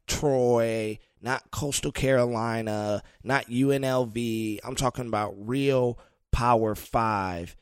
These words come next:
gigs. Um, you know, Mel Tucker's one now at Michigan State, and as much as, like, I hate the program, I'm personally not a Mel fan.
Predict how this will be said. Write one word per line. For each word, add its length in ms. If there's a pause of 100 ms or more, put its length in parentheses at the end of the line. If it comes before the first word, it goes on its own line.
(360)
gigs. 560
Um, 500
you 120
know, 120
Mel 240
Tucker's 380
one 220
now 220
at 220
Michigan 280
State, 180
and 100
as 120
much 200
as, 140
like, 200
I 80
hate 260
the 60
program, 640
I'm 140
personally 340
not 140
a 40
Mel 320
fan. 640